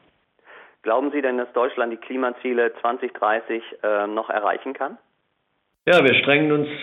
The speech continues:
Speaker 2: verdammt an. Ähm, das sind, äh, mal ambitionierte Ziele, keine Frage. Äh, fünfundfünfzig Prozent, ähm, Reduktion im Vergleich zu neunzehnhundertneunzig ist kein Pappenstiel.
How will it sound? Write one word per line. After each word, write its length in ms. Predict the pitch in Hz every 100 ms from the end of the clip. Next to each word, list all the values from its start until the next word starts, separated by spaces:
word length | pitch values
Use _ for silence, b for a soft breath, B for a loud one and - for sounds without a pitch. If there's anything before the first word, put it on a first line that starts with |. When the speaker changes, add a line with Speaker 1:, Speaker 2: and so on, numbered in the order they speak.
| B B B - -
Speaker 2:
verdammt 340 | 127 131 131 131
an. 280 | 139 202 - - B B B B -
Ähm, 440 | 123 120 120 117
das 160 | 120 117
sind, 300 | 131 127 123 -
äh, 260 | 123 120 117
mal 680 | 117 113 107 104 107 - -
ambitionierte 680 | 131 120 131 120 127 147 160
Ziele, 320 | 180 175 175
keine 280 | - 120 117
Frage. 560 | 110 110 131 156 175 180 B B B -
Äh, 280 | 113 120 113
fünfundfünfzig 720 | 151 147 127 - 139 - 127
Prozent, 580 | 127 120 - 135 160 - B B B -
ähm, 400 | - 117 120 117
Reduktion 680 | 117 120 123 - - 131 151
im 100 | 139
Vergleich 460 | 123 117 113 131 131
zu 120 | 120
neunzehnhundertneunzig 960 | 120 113 120 113 107 110 135 143 143
ist 240 | - 123 -
kein 240 | 117 113
Pappenstiel. 720 | - 131 147 139 165 170 180